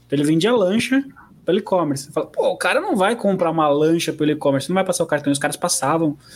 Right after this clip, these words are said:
o cartão pra poder comprar uma lancha pelo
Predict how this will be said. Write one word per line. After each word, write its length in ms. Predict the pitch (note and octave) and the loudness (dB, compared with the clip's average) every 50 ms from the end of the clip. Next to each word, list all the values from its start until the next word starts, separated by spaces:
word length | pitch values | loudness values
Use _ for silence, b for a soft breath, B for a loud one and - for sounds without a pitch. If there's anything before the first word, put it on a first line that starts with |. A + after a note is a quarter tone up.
| B B B B B - | B B B B B -8
o 80 | - | -6
cartão 520 | A#2+ - C3+ C3+ C3+ - - B2+ C#3+ E3 F3 b b b b - | -4 -2 -2 -2 -2 -2 -4 -2 -2 -4 -6 b b b b -8
pra 100 | - F3+ | -8 -4
poder 280 | - C#3+ C#3 C3+ C#3+ | -2 0 0 0 0
comprar 420 | - - - E3 E3 D#3 - D3+ D#3 | -2 0 0 0 0 2 0 0 2
uma 160 | D#3 D3+ C#3+ | 2 2 4
lancha 360 | C#3 C#3 C#3 D3 C#3+ C#3+ D3+ | 4 4 2 2 0 -2 -4
pelo 680 | - - C#3+ C#3+ C#3+ C#3+ C#3+ C#3 C3+ C3+ B2+ B2+ B2 | -2 0 2 2 4 4 4 4 4 4 4 2 0